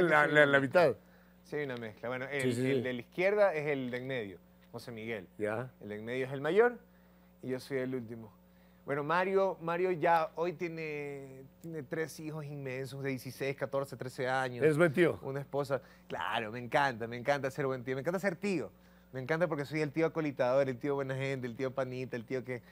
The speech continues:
Speaker 1: Y aparte para mis sobrinos soy el tío que sale en la tele.
Speaker 2: Claro,
Speaker 1: Ajá.
Speaker 2: quitarán de ahí.
Speaker 1: <laughs> Claro, y para los amiguitos es como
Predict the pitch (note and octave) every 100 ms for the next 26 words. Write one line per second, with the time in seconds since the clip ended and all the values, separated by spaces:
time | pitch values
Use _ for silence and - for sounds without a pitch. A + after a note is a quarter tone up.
0 | - - - - - D#3 F3+ F#3 F3 D#3+
1 | C#3+ C#3 D#3+ E3+ E3 D#3 E3 E3 C#3+ D3+
2 | D3+ C3+ D3+ A#2+ G#2+ - E3 F3 D#3+ B2+
3 | C#3+ A#2 C4 - A3+ E3+ F#3 E3 G2+ -
4 | - - - D3 C#3 A2+ B2 B2+ B2+ C3
5 | B2+ C3+ D#3 D3+ - C#3 G#2+